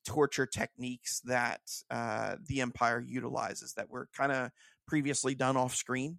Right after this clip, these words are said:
in films. Um, you know, you, you see that there are different factions that are rebelling against the Empire, and it's not just this one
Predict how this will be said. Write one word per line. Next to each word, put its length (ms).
in 140
films. 520
Um, 640
you 140
know, 100
you, 240
you 260
see 400
that 600
there 760
are 180
different 580
factions 920
that 160
are 100
rebelling 640
against 420
the 160
Empire, 640
and 140
it's 180
not 280
just 280
this 220
one 420